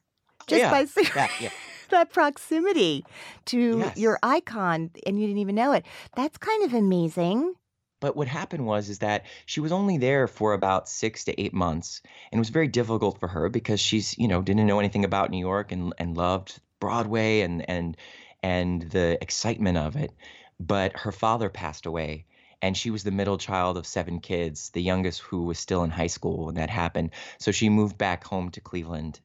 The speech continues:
Speaker 2: immediately, like, in the middle of the night, broke her lease, and her and her friend came back to Cleveland. And, uh, so she
Speaker 1: Because her
Speaker 2: always would have
Speaker 1: mom
Speaker 2: these tales of Broadway and,
Speaker 1: Right.
Speaker 2: and of, you know, New York, but, um,
Speaker 1: Did
Speaker 2: it
Speaker 1: she
Speaker 2: just wasn't
Speaker 1: come home
Speaker 2: something that
Speaker 1: because
Speaker 2: she
Speaker 1: she was so devastated that her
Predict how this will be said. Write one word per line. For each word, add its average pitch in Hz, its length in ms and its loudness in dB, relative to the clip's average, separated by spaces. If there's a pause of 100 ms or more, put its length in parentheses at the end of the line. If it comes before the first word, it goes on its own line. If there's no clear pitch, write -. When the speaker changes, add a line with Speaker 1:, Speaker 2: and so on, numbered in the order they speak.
Speaker 2:
immediately, 87 600 0
like, 78 160 -6
in 85 60 0
the 87 60 2
middle 87 280 4
of 76 80 -2
the - 80 -2
night, 78 260 0
broke 85 240 -2
her 90 100 -2
lease, 80 360 -2
and 80 200 -2
her 90 160 -2
and 87 80 2
her 87 80 0
friend 82 300 -2
came 85 200 -6
back 78 220 -6
to - 60 -14
Cleveland. 82 480 -4 (600)
And, 82 380 0
uh, 80 340 0 (300)
so - 160 -2
she 240 100 2
Speaker 1:
Because 269 80 6
her 254 60 4
Speaker 2:
always 262 200 6
would 247 100 4
have 233 220 6
Speaker 1:
mom 240 220 4
Speaker 2:
these 240 100 -6
tales 180 380 0
of 98 140 -20
Broadway 90 600 0
and, - 60 -2
Speaker 1:
Right. 254 180 4
Speaker 2:
and 92 300 2
of, 90 200 -2 (180)
you 92 120 -6
know, 90 160 -4
New 87 80 -6
York, 87 440 -4
but, 90 300 0
um, 85 380 -2 (640)
Speaker 1:
Did 302 120 0
Speaker 2:
it - 40 -4
Speaker 1:
she - 60 -2
Speaker 2:
just 359 100 4
wasn't 381 260 4
Speaker 1:
come 294 60 -4
home 302 140 6
Speaker 2:
something 285 160 2
that 254 80 2
Speaker 1:
because 247 180 -2
Speaker 2:
she - 120 -6
Speaker 1:
she 247 80 0
was 233 140 -2
so 240 160 -2
devastated 220 680 -2
that 202 160 -4
her 190 160 -6